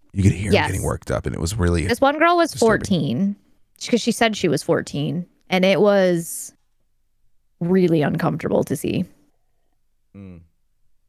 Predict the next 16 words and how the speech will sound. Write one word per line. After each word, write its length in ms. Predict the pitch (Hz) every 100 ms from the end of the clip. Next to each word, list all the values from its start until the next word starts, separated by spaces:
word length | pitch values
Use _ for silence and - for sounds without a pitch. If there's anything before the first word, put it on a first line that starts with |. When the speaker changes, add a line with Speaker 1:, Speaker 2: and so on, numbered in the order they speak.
| _ _ _ _
Speaker 2:
It 100 | 214
was 240 | 190 185
really 300 | 185 196 180
uncomfortable. 500 | 160 170 156 170 151
Like, 160 | - 233
imagine 340 | 254 311 311
that 160 | 254 269
being 180 | 233 190
your 160 | 196 196
daughter. 320 | - - 143
Like, 200 | 160 180
you 120 | 294
would 100 | 226
not 220 | 170 175
want 180 | 170 175
that. 160 | -